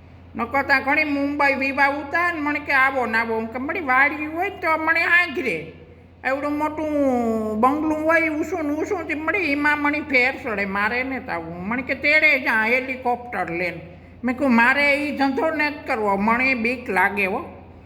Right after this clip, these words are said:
મારે મુંબઈ જાવું, પણ મણી મેં કહ્યું, હાંગરે નહીં." નકર નીતા તા બહુ વાલી મણીમાં.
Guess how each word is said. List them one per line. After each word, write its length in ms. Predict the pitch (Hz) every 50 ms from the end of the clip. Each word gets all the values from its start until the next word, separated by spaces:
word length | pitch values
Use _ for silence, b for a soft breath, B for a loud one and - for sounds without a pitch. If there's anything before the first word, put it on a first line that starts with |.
| B B B B B - -
મારે 340 | 214 226 247 269 285 294 294
મુંબઈ 580 | 262 254 269 285 294 285 311 311 311 294 262
જાવું, 680 | 254 285 285 302 311 330 339 339 339 339 339 339 339 -
પણ 180 | - 311 269 254
મણી 340 | 233 226 247 269 285 285 269
મેં 240 | 247 262 262 269
કહ્યું, 220 | 269 294 240 190 180
હાંગરે 640 | 214 247 294 339 339 285 - 294 254 208 180 180 180
નહીં." 360 | 190 220 254 254 294 269 220
નકર 260 | 226 262 269 285 285
નીતા 440 | 262 269 294 311 302 320 330 311 311
તા 180 | 311 320 320
બહુ 300 | 294 277 277 277 294 294
વાલી 300 | 269 247 240 240 254 262
મણીમાં. 520 | 247 226 220 214 208 214 220 233 277 285